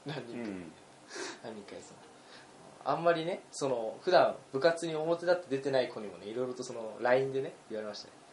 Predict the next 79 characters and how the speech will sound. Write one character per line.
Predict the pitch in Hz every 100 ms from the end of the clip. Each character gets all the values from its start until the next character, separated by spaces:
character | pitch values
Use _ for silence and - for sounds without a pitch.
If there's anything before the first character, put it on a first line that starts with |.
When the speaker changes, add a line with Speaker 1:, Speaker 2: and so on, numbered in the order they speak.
| - - - - 90 90
Speaker 1:
そ | 127
う |
い | 113
う |
の | 87
あ |
っ |
て、 | - -
あ、 | 95 87
そ | - 127
う |
な |
ん | 113
だ、 | 87
意 | 104
外 | 127 127
と、 | 127 123 - - - - - - - -
意 | 127
外 | 156
と | 156
そ | 143 143
の | 131
熱 | 135 165
い |
も | 160
の | 135
秘 | 143
め | 139
て | 127
る | 107
や | 101
つ | -
い | 98
る | 117
な | 113
っ | - -
て |
い | 110
う | -
の |
あ | 98
り |
ま | 92
し | -
た |
ね。 | - - - - - - -
Speaker 2:
ま | 123
あ。 | - - - - - - - - - - - - - - - -
Speaker 1:
そ | 110
う、 | 98
普 | -
段 | 214 135 104
ね、 | 101 104
ふ | 143
ざ | 180
け | 170
て | 123
る | 113 107 104
や | 110
つ | -
と |
か | 95
ね、 | 87 -
あ | -
ん | 190
ま | 202
り | 185
や-、 | 180 -
ね、 | 160 170 -
あ |
ん | 190
ま | 202
り | 196 180 - - - -
声 | - 196
を | 127
大 | 143
に | 127
し | 110
て | 113